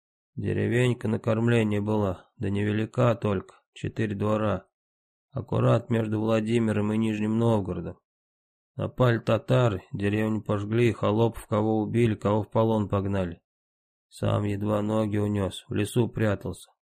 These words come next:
В Коломну пошёл, а тут и войне конец.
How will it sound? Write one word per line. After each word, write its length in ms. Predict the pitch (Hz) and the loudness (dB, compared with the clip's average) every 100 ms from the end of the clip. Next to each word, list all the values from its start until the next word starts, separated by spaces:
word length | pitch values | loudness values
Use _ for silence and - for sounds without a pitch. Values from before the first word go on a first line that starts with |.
| _ _ _ _ _ _ _ | _ _ _ _ _ _ _
В 60 | |
Коломну 420 | 107 110 123 120 | 0 2 2 2
пошёл, 560 | 110 117 110 131 123 101 - | 0 -2 0 2 2 2 -8
а 140 | - | -10
тут 260 | - 120 107 | -2 -2 0
и 60 | 110 | 0
войне 400 | 110 107 104 98 | 0 0 -2 -2
конец. 560 | 101 98 95 87 - | -2 -2 -4 -6 -14